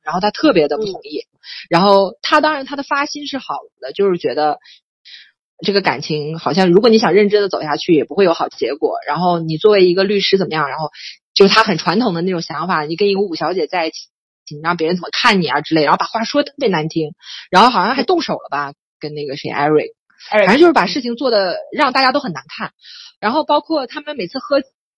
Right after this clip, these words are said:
Speaker 1: 酒，比如说 Michael 的感情出了什么问题，他不是会他们互相打趣嘛，每次都是于再春把那个打趣打得让，让人觉得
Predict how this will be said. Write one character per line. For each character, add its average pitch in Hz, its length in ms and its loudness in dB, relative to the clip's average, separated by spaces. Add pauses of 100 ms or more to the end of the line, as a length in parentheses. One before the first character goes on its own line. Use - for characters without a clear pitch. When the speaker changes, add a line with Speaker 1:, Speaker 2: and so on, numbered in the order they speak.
(140)
Speaker 1:
酒， 147 220 2
比 165 100 -4
如 170 80 0
说 214 140 -4
Michael 233 320 0
的 190 80 -4
感 147 220 -4
情 160 160 -8
出 - 100 -4
了 196 60 2
什 180 100 -2
么 151 80 0
问 190 180 2
题， 165 120 -4
他 226 100 -2
不 226 180 -2
是 254 120 -2
会 240 180 4
他 226 160 -2
们 226 80 2
互 254 80 -4
相 240 160 0
打 - 140 0
趣 - 160 -4
嘛， 175 120 0 (280)
每 208 180 4
次 339 160 4
都 320 100 6
是 320 60 8
于 233 100 4
再 330 140 2
春 269 180 -6
把 208 140 0
那 196 80 -2
个 233 80 0
打 - 220 -4
趣 - 160 -10
打 - 200 0
得 147 80 -4
让， 202 240 -2
让 214 160 -4
人 170 200 -2
觉 135 200 -6
得 170 280 -2